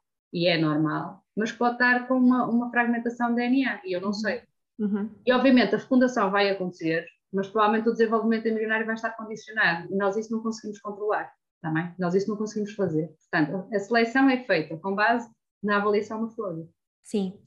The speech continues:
Speaker 2: a, a olho nu, no fundo, não é?
Speaker 1: A olho, exatamente, com a ajuda do microscópio, a olho nu,
Speaker 2: Exato, exato, com a ajuda do
Speaker 1: avaliando
Speaker 2: microscópio.
Speaker 1: o movimento e a morfologia dos espermatozoides.
Speaker 2: Sim, sim, sim. Portanto, efetivamente não se consegue avaliar.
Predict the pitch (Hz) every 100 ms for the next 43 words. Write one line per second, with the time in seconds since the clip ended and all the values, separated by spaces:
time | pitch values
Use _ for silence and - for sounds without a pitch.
0 | - - 196 214 240 233 240 247 220 196
1 | - 214 185 185 190 214 240 269 262 233
2 | 226 240 247 254 220 - - 277 277 294
3 | 285 294 - 330 320 320 277 269 269 269
4 | 277 311 311 269 277 277 233 - 277 294
5 | 294 302 285 202 - 294 294 302 269 277
6 | 269 311 339 339 339 - _ 262 277 277
7 | 277 240 220 254 247 233 226 220 202 151
8 | 143 - _ _ _ _ _ - 226 196
9 | 196 196 - - 196 190 - 190 190 -
10 | - - - - 180 190 190 202 202 196
11 | 202 202 202 208 202 202 196 202 190 170